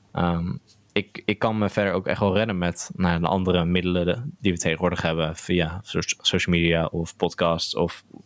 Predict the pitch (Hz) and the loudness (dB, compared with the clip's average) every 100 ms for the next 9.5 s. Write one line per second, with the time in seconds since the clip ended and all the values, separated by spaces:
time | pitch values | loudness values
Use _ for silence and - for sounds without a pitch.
0 | - 90 87 87 95 95 85 - - - | -8 -4 0 2 2 0 -6 -6 -18 -18
1 | - - - - 220 - - - - - | -18 -20 -4 2 4 2 -2 -6 -20 -20
2 | - _ _ _ _ _ _ _ 127 123 | -20 _ _ _ _ _ _ _ 0 0
3 | - 120 120 120 123 127 110 104 101 98 | 0 0 2 2 0 2 2 2 2 2
4 | 98 - _ _ _ _ _ _ _ 113 | 0 -6 _ _ _ _ _ _ _ 2
5 | 131 139 117 113 101 104 - 123 135 131 | 2 2 2 0 0 -2 0 0 0 0
6 | 107 107 104 107 101 98 98 95 92 - | 2 2 2 2 2 2 2 4 2 4
7 | 107 - 90 95 92 87 87 - 98 98 | 2 4 2 2 2 0 0 2 0 0
8 | 90 87 90 90 - 90 90 90 87 80 | 0 2 2 0 0 0 0 0 0 -4
9 | - 92 85 85 87 | -2 0 2 0 0